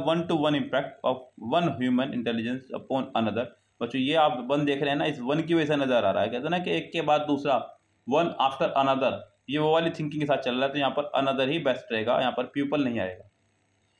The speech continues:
मैंने कहा कि क्लोज test ज़रूरी है कि आप लोग पीछे का भी हिस्सा देखते चले और आगे का भी।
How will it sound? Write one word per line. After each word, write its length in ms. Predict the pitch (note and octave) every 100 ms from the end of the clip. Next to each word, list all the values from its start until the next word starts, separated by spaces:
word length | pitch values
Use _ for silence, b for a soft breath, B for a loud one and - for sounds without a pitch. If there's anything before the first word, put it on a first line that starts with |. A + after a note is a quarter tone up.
| _ -
मैंने 160 | C#3 E3+
कहा 200 | F3+ F#3
कि 160 | F#3
क्लोज 260 | F3+ E3+ E3+ E3+
test 180 | F3 C3+
ज़रूरी 320 | D3+ D#3+ F#3+
है 160 | F3 E3+
कि 160 | E3+ E3
आप 120 | D#3 D#3
लोग 220 | E3 -
पीछे 240 | C3+ D#3+
का 100 | D#3
भी 60 | D3+
हिस्सा 120 | C#3+
देखते 220 | C#3+ C#3
चले 160 | C#3+ C#3+
और 120 | D#3
आगे 180 | B2+ A#2+
का 140 | A#2+ A2+
भी। 180 | B2